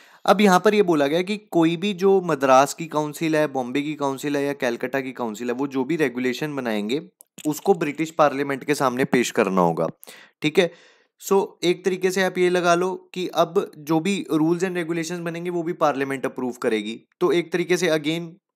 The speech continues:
ब्रिटिश टेरिटरीज के ऊपर explicitly डिफाइन कर दिया ना कि है तो ये ब्रिटेन के क्राउन के under, हमने तो सिर्फ पोजेसन दिया हुआ है, जैसे मैंने आपको पहले भी बताया। साथ ही साथ कंपनी को ये भी बोला गया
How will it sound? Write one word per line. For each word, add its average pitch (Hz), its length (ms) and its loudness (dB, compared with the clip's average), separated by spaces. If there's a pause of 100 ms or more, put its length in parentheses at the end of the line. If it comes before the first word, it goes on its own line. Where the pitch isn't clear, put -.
(220)
ब्रिटिश 156 380 -4
टेरिटरीज 160 480 -4
के 165 120 -6
ऊपर 156 320 -2
explicitly 156 640 -4
डिफाइन 156 340 -4
कर 139 140 -2
दिया 151 140 -6
ना 208 80 -2
कि 202 120 -2
है 147 200 0
तो 185 140 -4
ये 196 400 -4 (720)
ब्रिटेन 156 580 -4
के 196 140 2
क्राउन 156 420 -4
के 156 140 -4
under, 117 260 -4 (380)
हमने 151 220 -4
तो 180 140 -2
सिर्फ 220 240 0
पोजेसन 151 400 0
दिया 131 140 2
हुआ 117 80 4
है, 117 40 2
जैसे 123 200 -4
मैंने 127 180 -4
आपको 117 160 -6
पहले 107 240 0
भी 101 80 -4
बताया। 85 360 -6 (640)
साथ 180 260 6
ही 214 60 -2
साथ 220 120 6
कंपनी 196 440 -2
को 208 100 2
ये 185 140 4
भी 185 100 0
बोला 175 300 2
गया 190 320 -2